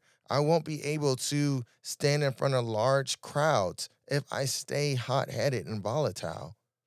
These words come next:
I can't be a great father,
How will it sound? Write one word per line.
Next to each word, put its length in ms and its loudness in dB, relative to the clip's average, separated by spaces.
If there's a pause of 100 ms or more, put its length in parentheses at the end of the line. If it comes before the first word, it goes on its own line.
(300)
I 140 6
can't 340 2
be 440 2 (220)
a 120 0
great 320 2
father, 560 -2